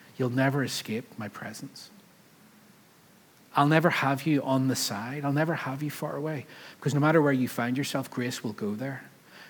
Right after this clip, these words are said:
No matter how dark it gets or how far away you get, you will never be outside the grip of his grace. Because it doesn't matter where your boat is moored today. It doesn't matter how far you are from the shore.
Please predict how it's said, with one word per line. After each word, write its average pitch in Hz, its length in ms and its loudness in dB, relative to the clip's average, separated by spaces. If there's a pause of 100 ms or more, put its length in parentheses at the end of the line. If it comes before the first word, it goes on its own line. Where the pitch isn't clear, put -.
No 131 60 0
matter 156 160 4
how 147 100 2
dark 156 400 2
it 175 80 -4
gets - 260 -6
or 117 60 -6
how 113 100 -2
far 131 320 -2
away 127 200 0
you 135 120 4
get, 139 260 0
you 127 140 0
will 123 80 0
never 120 380 0
be 120 160 -2
outside 110 420 -6
the 107 80 -10
grip 104 260 -6
of 110 100 -12
his 104 200 -12
grace. - 480 -14 (800)
Because 131 260 0
it 131 80 -2
doesn't 160 220 4
matter 151 180 6
where 113 260 2
your 127 200 4
boat 135 320 -2
is 123 120 -6
moored 131 280 -2
today. 135 380 -8 (240)
It - 60 -20
doesn't 147 200 2
matter 135 180 2
how 120 160 0
far 120 320 -2
you 123 180 0
are 120 100 -4
from 113 200 -4
the 107 60 0
shore. 120 420 0